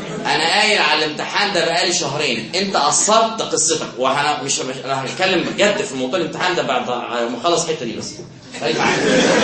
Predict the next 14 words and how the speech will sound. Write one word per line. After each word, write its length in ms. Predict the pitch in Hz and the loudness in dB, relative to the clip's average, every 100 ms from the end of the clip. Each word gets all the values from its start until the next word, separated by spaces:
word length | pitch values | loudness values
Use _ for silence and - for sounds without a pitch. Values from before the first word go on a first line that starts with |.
| - - - - 587 - - - - 220 220 190 | 6 6 4 4 4 4 2 2 2 4 2 2
سيفير 300 | 156 175 190 | 6 6 6
أزمة. 400 | 190 185 185 185 - 160 147 - - - | 6 2 0 -2 -2 -2 -2 -2 -4 -4
خلاص. 260 | 131 147 147 - 160 160 - 151 - - - 156 151 - - - - - - | 0 2 2 0 -2 -4 -6 -6 -6 -6 -6 -8 -8 -10 -10 -10 -10 -10 -2
ده 180 | 170 208 | 4 6
لايف 380 | 202 202 190 - | 6 6 4 0
ثريتنينج 400 | 160 160 135 117 110 - | 0 0 0 -4 -6 -8
أزمة. 160 | - - - - - - 170 - - - - - - - - - | -10 -12 -14 -16 -16 -16 -16 -16 -16 -16 -14 -14 -12 -12 -10 -6
الفرق 640 | - - 254 269 262 - 294 - - - - - - - - | -2 4 6 6 4 -2 -8 -10 -14 -14 -16 -16 -16 -6 4
ده 120 | 170 | 4
خطير. 520 | 170 202 175 127 113 - - - - - - - | 6 2 0 -2 -4 -8 -10 -8 -8 -6 -8 0
خلاص، 280 | 139 - - | 2 4 2
انتهينا. 340 | - - 120 - - - - - - - | -4 -10 -12 -14 -18 -16 -18 -18 -12 2
ده 80 | 170 | 4
أخطر. 460 | 180 180 - - | 6 2 -2 -8